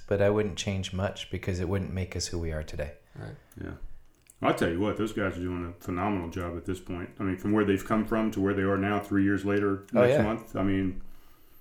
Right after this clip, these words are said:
Speaker 3: I think their beer is ten times better than what it was to start off with.
Speaker 1: A lot of
Speaker 2: Oh,
Speaker 1: people
Speaker 2: yeah.
Speaker 1: have said that. I've heard that consistently by
Speaker 3: Yeah.
Speaker 1: lots of local people.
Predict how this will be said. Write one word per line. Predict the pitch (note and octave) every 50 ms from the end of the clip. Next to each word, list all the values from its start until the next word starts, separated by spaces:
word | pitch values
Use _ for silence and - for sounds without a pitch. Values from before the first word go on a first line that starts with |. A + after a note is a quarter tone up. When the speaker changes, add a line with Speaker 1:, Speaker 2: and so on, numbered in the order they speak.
| - -
Speaker 3:
I | - G2
think | - G#2+ G2 -
their | G2
beer | F2+ F#2+ F#2+ F#2 F#2 F#2 F2+
is | E2+ E2+ F2 - - - - - _ _ - _ _ - - - -
ten | - A#2+ G2+
times | - F#2 F2 E2+ E2
better | - F2 F2 F2+ F#2
than | F2+ F2+ F2+ F2+ F#2
what | F#2 -
it | -
was | G2 F#2 F#2 F2+ F2+ -
to | - - G2
start | - - F#2+ - -
off | - -
with. | - D2 - - - - - -
Speaker 1:
A |
lot | G2+ G#2+ C3+ F#3+
of | G#3+
Speaker 2:
Oh, | A2
Speaker 1:
people | - F#2 G2
Speaker 2:
yeah. | F#2
Speaker 1:
have | F2+ F2
said | - - F2 D#2+
that. | F2 E2 - G2+
I've | G#2 A2
heard | B2+ B2 A#2
that | A#2 G#2+ G#2+ -
consistently | - G#2+ - - G#2+ - - A2+ - E2+ F2
by | E2 E2+ E2+ E2+ E2 - - - -
Speaker 3:
Yeah. | F#2 F2+ E2 - - - G2
Speaker 1:
lots | G2 G2+ A2 - -
of | G2
local | F2 E2+ E2 - - -
people. | - E2+ E2 - - E2+ F2 -